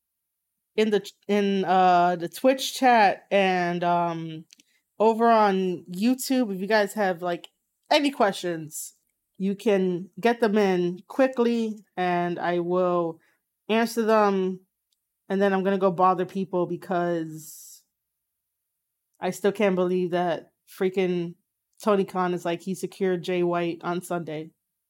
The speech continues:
What the fuck does that mean? Someone needs to tell me what that means. Like,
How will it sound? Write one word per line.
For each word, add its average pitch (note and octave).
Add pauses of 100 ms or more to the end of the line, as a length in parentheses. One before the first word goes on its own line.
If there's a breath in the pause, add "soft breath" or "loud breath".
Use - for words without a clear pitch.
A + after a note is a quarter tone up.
What G#3+
the C4
fuck D4+
does C4
that B3+
mean? A#3+ (880 soft breath)
Someone D4
needs D#4+
to C4+
tell C4
me C4
what A3+
that F#3
means. D#3
Like, E3+